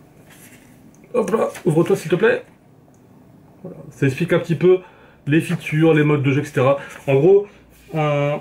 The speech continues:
un press kit, c'est pourquoi ? C'est souvent pour la presse. Et ça explique un petit peu les, euh, le jeu, comment ça se passe, et cetera,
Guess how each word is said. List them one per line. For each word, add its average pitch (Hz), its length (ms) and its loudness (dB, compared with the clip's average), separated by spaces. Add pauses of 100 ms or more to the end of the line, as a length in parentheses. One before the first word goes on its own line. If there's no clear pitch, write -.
(140)
un 151 80 0
press 175 200 -2
kit, 202 140 -4
c'est 151 120 -2
pourquoi ? 151 240 0
C'est 175 120 -4
souvent 165 240 2
pour 165 140 2
la 151 80 2
presse. 180 420 -2 (960)
Et 156 80 4
ça 156 120 0
explique 175 240 0
un 147 60 2
petit 131 160 -4
peu 180 220 2 (420)
les, 147 260 2
euh, 131 520 2 (180)
le 156 240 4
jeu, 170 220 4
comment 147 220 -2
ça 147 120 -4
se 127 60 -12
passe, - 160 -4
et 135 60 -8
cetera, 143 460 -4